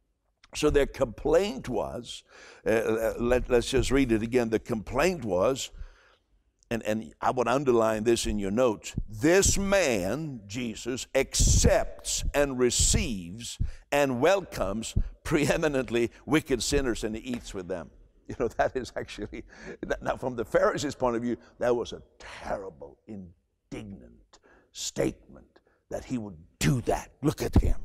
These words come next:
He receives and welcomes wicked sinners and eats with them. But to me, this is the good news. This was not an aberration in Jesus' activity.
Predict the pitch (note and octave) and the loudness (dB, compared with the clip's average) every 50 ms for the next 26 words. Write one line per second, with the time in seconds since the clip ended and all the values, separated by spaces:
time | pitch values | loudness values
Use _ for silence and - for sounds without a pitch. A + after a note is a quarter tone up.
0 | - - C3+ C#3+ G#2+ G2 F#2+ F2 - - - - D#3 D3 B2+ A#2+ A#2 G#2 - G#2 | -4 -2 0 0 0 -2 -4 -8 -8 -6 -4 -2 -2 -4 -4 -6 -8 -6 -6 -6
1 | G2 F2+ E2+ F#2+ C#3 D3+ C3 - - - A#2 G#2+ E2+ C#2+ - - - - - - | -6 -8 -2 0 0 0 0 -2 -4 -6 -6 -6 -6 -10 -14 -16 -16 -16 -20 -20
2 | - - - - - - - - _ - - - - - - - - - G2+ G2 | -20 -20 -20 -20 -20 -20 -20 -20 _ -18 -18 -18 -16 0 2 2 2 2 0 0
3 | G#2+ E3 - - C#3+ - - - - - - C#3 C3 A2+ G2 E2 - - - G2 | 0 2 2 4 2 2 2 2 2 2 2 2 0 -2 -6 -10 -14 -18 -18 -18
4 | G2+ G2 - - - F#2 D#2+ D2 - _ _ _ _ _ _ _ _ _ _ - | -18 -18 -18 -18 -20 -20 -20 -20 -20 _ _ _ _ _ _ _ _ _ _ -4
5 | A2 G#2 - - - - G#2 F2+ G#2+ D#3+ G#3 F#3+ C#3 G2 D2+ C#2+ _ _ _ _ | -4 -4 -4 -6 -10 -10 -8 -8 -6 -8 -8 -8 -8 -10 -12 -16 _ _ _ _
6 | _ A2+ A#2 A#2 F#3 G3 G3 - - - - - F#3+ A3 G#3+ D3 B2+ A2+ G2+ A2 | _ -14 -6 -4 -2 -2 -2 -4 -8 -8 -6 -2 -2 0 0 -2 -2 -4 -4 -4
7 | E2+ D#2+ G2+ F2+ C2+ B1+ C2+ C2 A#1 A1 A1+ - _ - - - - - - _ | -4 -4 -8 -8 -8 -14 -18 -18 -18 -20 -20 -20 _ -20 -20 -20 -20 -20 -20 _
8 | _ _ _ _ _ _ _ _ A#2+ C3+ - C3+ D#3+ B2+ G#2 D3 D3+ D3+ D3 D3 | _ _ _ _ _ _ _ _ -4 -4 0 0 -2 -2 0 0 0 2 0 0
9 | - - - C#3 D3 B2+ A#2+ C3+ B2+ B2+ C3+ D3 D#3+ D#3 - - - C#3+ C3 B2 | -2 -2 0 0 0 0 2 0 0 0 0 0 -2 -2 -4 -4 -4 -4 -4 -4
10 | A#2+ A2 A2 G2 G#2+ A#2 A2+ F#2+ - G#2+ G2 - A2 G2 - - A#2 A2 G2+ F#2 | -4 -4 -6 -6 -6 -6 -6 -6 -6 -8 -8 -10 -10 -12 -8 -6 -6 -6 -6 -8
11 | F#2 | -10